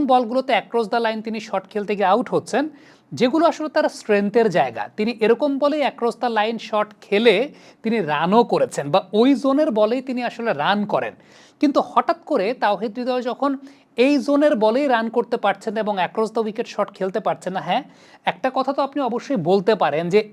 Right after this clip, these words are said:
এইরকম জোনে যখন বল পিচ করছে, তাওহিদ যেটা আসলে মিড উইকেটের দিকে ঘোরাচ্ছেন, এটা তো আসলে একজন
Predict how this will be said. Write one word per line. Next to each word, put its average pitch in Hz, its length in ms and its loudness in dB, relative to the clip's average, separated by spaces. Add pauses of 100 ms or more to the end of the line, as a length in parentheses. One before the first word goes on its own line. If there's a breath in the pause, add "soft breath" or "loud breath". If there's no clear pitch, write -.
(100)
এইরকম 254 300 4 (140)
জোনে 214 280 0
যখন 247 160 -2 (120)
বল 202 120 6 (120)
পিচ 254 160 -2 (120)
করছে, 202 280 2 (480 loud breath)
তাওহিদ 202 420 2
যেটা 269 240 0
আসলে 285 260 2 (160)
মিড 190 220 6
উইকেটের 311 360 4
দিকে 311 140 6 (180)
ঘোরাচ্ছেন, 196 640 4 (600 loud breath)
এটা 269 200 6
তো 330 140 2
আসলে 320 240 0 (240)
একজন 226 220 0